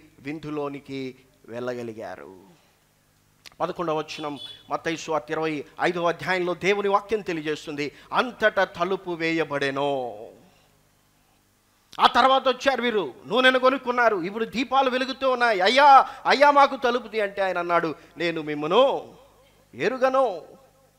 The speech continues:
కాబట్టి ఈ పరలోకమునకు తలుపు ఉన్నదని నీవు గుర్తించాలి. ఆ యొక్క తలుపు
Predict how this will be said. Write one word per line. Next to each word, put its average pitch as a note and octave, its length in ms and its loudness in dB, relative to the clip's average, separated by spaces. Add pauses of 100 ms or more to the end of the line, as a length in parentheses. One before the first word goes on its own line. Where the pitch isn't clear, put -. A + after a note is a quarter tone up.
(1200)
కాబట్టి A#3+ 260 2
ఈ G#3 40 -4
పరలోకమునకు C4 1000 2
తలుపు A#3+ 380 -4
ఉన్నదని A#3 440 -2
నీవు A3 180 -2
గుర్తించాలి. G3 960 -2 (1300)
ఆ G#3 120 10
యొక్క A#3+ 240 6
తలుపు B3+ 920 0